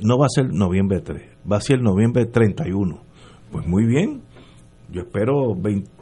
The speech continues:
no, me, treinta y uno menos tres, pues veintiocho días, y llego. Ahora, no pueden permitir que yo llegue allí y no haya papeleta. Cuando llegamos finalmente,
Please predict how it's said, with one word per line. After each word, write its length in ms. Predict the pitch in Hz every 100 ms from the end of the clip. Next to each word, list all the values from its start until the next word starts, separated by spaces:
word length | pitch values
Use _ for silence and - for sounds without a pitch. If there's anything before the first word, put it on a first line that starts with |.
| -
no, 240 | 92 98
me, 220 | 85 95 90 - -
treinta 260 | 101 92
y 20 | 101
uno 180 | 131
menos 300 | 139 123 113
tres, 220 | 117 156 175
pues 140 | 123 98
veintiocho 640 | 107 113 110 117 135 156 127
días, 340 | 135 214 262 - - -
y 120 | 110
llego. 480 | 90 107 160 247 269 - - - - -
Ahora, 480 | 98 139 127 - -
no 460 | - 95 101 117 160
pueden 360 | - 120 180 160
permitir 800 | 135 104 98 82 104 151 - - - -
que 120 | 113
yo 120 | 92 92
llegue 280 | 98 110
allí 420 | 123 104 175 302 - -
y 100 | 110
no 120 | 92
haya 180 | 92 107
papeleta. 640 | 90 85 85 - - 113 - - - - - - -
Cuando 260 | 131 127 123
llegamos 440 | 117 104 143 220
finalmente, 720 | 196 185 170 170 156 90 73